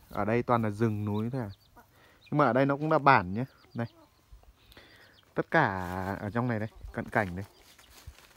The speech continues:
Mình sẽ cho các bạn xem. Đất thì cũng rộng lắm, nhưng mà trồng ngô, ngày xưa thì còn trồng ngô, trồng khoai được, nhưng mà bây giờ thì không được nữa rồi các bạn ạ. Trồng nó cũng không được ăn nữa rồi.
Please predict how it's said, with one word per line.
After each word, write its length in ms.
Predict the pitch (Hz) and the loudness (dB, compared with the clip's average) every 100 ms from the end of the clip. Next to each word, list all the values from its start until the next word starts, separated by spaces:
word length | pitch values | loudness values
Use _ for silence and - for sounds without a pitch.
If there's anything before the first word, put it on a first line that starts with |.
| _ _ _ _ - | _ _ _ _ -20
Mình 100 | 107 | -16
sẽ 60 | 113 | -12
cho 100 | 123 | -10
các 80 | 123 | -8
bạn 160 | 131 | -10
xem. 180 | 123 120 113 _ _ - - - - - - _ _ _ _ - - - _ _ - - - | -8 -10 -10 _ _ -20 -20 -20 -20 -20 -20 _ _ _ _ -20 -20 -20 _ _ -20 -20 -8
Đất 140 | 143 175 | -6 -6
thì 80 | 123 | -8
cũng 160 | 117 123 | -6 -4
rộng 240 | 156 107 | -4 -4
lắm, 100 | 160 180 | -8 -8
nhưng 140 | 139 | -6
mà 600 | 131 117 113 107 101 101 95 _ _ _ _ - _ _ - - _ _ | -4 -4 -4 -4 -6 -8 -10 _ _ _ _ -20 _ _ -20 -20 _ _
trồng 320 | 131 120 110 | -6 -4 -4
ngô, 80 | 113 117 113 | -4 -4 -2
ngày 160 | 127 120 | -2 0
xưa 200 | 151 147 | 0 0
thì 120 | 120 | 0
còn 140 | 123 | -4
trồng 200 | 117 123 | -2 -2
ngô, 160 | 123 139 | 0 0
trồng 180 | 131 120 | 0 -2
khoai 280 | - 143 131 | 2 2 2
được, 120 | 113 117 | -2 -4
nhưng 120 | 123 | -4
mà 100 | 120 | -2
bây 140 | 120 | -2
giờ 220 | 123 123 107 | -2 0 -2
thì 420 | 110 104 101 98 | -2 -2 -4 -6
không 200 | - 127 | -4 -2
được 180 | 123 101 | -2 -4
nữa 160 | 107 | -6
rồi 180 | 143 113 | -6 -6
các 80 | 110 | -6
bạn 160 | 131 | -6
ạ. 80 | 107 - _ - - - - - | -6 -12 _ -20 -20 -20 -20 -6
Trồng 220 | 131 110 | -2 -2
nó 60 | 104 | -2
cũng 120 | 117 | -6
không 180 | 127 139 | -6 -4
được 100 | 120 | -4
ăn 220 | 120 131 | -2 -2
nữa 60 | 123 | -2
rồi. 200 | 123 101 | -4 -6